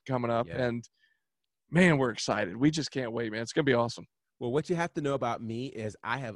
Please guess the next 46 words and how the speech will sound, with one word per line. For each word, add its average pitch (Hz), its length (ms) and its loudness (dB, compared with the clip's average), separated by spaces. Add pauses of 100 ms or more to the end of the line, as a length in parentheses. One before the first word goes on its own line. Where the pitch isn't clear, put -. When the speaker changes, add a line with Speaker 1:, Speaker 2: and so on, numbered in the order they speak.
(140)
Speaker 2:
always 113 420 -4
been 107 260 -6
a 104 40 -8
lover 95 580 -10
of 95 240 -12
tournaments, 85 720 -12
whether 92 340 -6
it 95 140 -8
was 101 260 -10
March 101 380 -8
Madness, 101 580 -8 (320)
you 113 140 -2
know, 101 340 -4
or, 113 220 -4
of - 80 -12
course, 120 400 -6
old 117 200 -6
school 120 280 -4
King 120 280 -4
of 110 80 -4
the 110 100 -6
Ring, 110 500 -4 (340)
um, 107 280 -6
the 110 180 -4
Crockett 120 640 -4 (100)
Cup, - 400 -4 (420)
uh, 110 260 -4
of 107 120 -10
course, 135 340 0
in 113 140 -4
New 120 160 0
Japan, 120 640 -6
you 120 80 -4
know, 113 140 -4
whether 110 400 -4
it's 107 120 -6
the 117 120 -6
G 123 340 -6
one 117 260 -4
Climax 117 800 -8
or 127 100 -4
Best 117 320 -6
of 117 80 -10
the 120 80 -4
Super 123 360 -6
Juniors, 113 560 -6